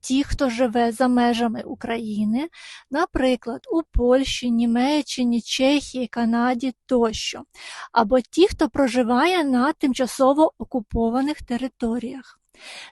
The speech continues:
там, де робота українських державних органів обмежена. Саме для цих людей Пенсійний фонд встановив правило: до тридцять першого грудня дві тисячі двадцять п'ятого року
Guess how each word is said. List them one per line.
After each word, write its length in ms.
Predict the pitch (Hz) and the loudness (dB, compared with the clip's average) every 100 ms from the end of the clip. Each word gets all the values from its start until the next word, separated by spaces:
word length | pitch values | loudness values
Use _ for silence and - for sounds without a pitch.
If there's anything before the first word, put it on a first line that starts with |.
| - | 0
там, 240 | 262 277 | 2 4
де 160 | 254 247 | 4 4
робота 480 | 254 208 240 240 214 | 4 2 2 2 -2
українських 720 | 214 262 220 233 - - 220 | -2 -2 4 4 2 -2 -2
державних 720 | 214 233 220 240 226 233 - - | 0 0 2 0 0 -4 -6 2
органів 680 | 285 370 349 359 349 339 - _ - | 6 6 4 0 -2 -4 -12 _ -2
обмежена. 920 | 349 262 220 220 220 226 220 226 233 _ - - - - - | -2 0 -2 0 -2 -4 -4 -4 -6 _ -20 -18 -16 -16 -4
Саме 480 | - 359 392 392 | 2 4 4 2
для 180 | 320 370 | 4 2
цих 760 | - - 285 254 226 - - - | 2 -2 0 2 2 -2 -14 -8
людей 600 | 240 233 214 262 381 415 - | -2 -2 0 4 4 2 0
Пенсійний 640 | 254 226 - 254 254 240 | -2 -2 -2 0 4 2
фонд 340 | - - 381 440 - - - - | 0 -2 -2 -4 -14 -20 -20 -18
встановив 760 | - - 294 349 330 285 233 - | -6 2 4 4 4 4 2 -2
правило: 720 | 262 240 226 226 254 294 349 403 - - - | -4 -2 0 0 0 2 0 -2 -14 -20 -6
до 140 | 254 | -2
тридцять 340 | 311 349 427 - | 0 2 2 4
першого 560 | 403 - 302 247 254 233 | 4 4 2 2 4 2
грудня 520 | 220 240 262 247 247 | 0 0 0 2 2
дві 160 | 240 | 0
тисячі 400 | 240 392 320 - | 0 0 -2 -6
двадцять 380 | 214 247 233 240 | -2 -2 -2 -6
п'ятого 520 | - 359 - 208 220 | 0 2 2 -4 -2
року 520 | 226 247 269 277 311 | 2 4 4 4 0